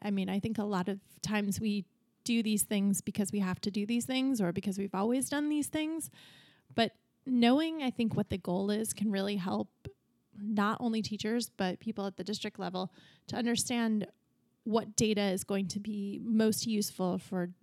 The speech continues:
different situations. So, you know, just because we have this chunk of data doesn't mean it's gonna be the best set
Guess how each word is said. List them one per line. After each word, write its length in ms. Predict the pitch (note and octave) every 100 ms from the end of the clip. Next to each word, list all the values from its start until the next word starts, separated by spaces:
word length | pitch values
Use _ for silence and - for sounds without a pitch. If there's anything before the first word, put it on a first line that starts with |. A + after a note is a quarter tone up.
| G3
different 340 | F#3+ F3 F3
situations. 760 | F#3+ F3+ F#3 G3 - F#3 F#3
So, 200 | - G3+ G#3 - - - -
you 140 | A#3+
know, 60 | - -
just 240 | A#3+ B3+
because 380 | C4 A3+ A3 G3 -
we 140 | A#3
have 280 | G#3+ G#3+ G#3+
this 260 | G3 G#3 -
chunk 280 | - A3 F#3
of 100 | F3
data 300 | G#3 F3+ F3+
doesn't 260 | G3+ G3+
mean 160 | G#3+ G#3
it's 160 | F#3+
gonna 160 | - G#3+
be 120 | G3+
the 100 | F#3+
best 640 | F#3 E3+ G3 - - - - _ - - _ _ _
set 380 | - - G#3